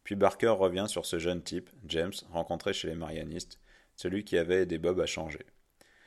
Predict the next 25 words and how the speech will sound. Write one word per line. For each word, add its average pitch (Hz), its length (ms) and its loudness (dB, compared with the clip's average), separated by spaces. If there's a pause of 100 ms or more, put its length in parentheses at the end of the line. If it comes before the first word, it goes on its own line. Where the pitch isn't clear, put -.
(240)
Lui 101 180 0
voulait 101 240 4
vraiment 95 300 4
mettre 101 240 2
à 85 80 4
terre 101 240 2
les 85 80 4
réseaux 85 240 2
de 82 40 -12
prostitution 82 600 -6
pédophile 82 480 -8
qui - 140 -14
pourrissent 80 340 -8
le - 60 -8
monde. - 260 -16 (720)
Il - 100 -4
savait 110 320 6
que 104 100 -2
les 90 200 2
Illuminati 87 500 -2
ne 80 120 -4
pouvaient 78 260 -6
pas 87 140 2
être 82 100 0
réformés, 80 560 -6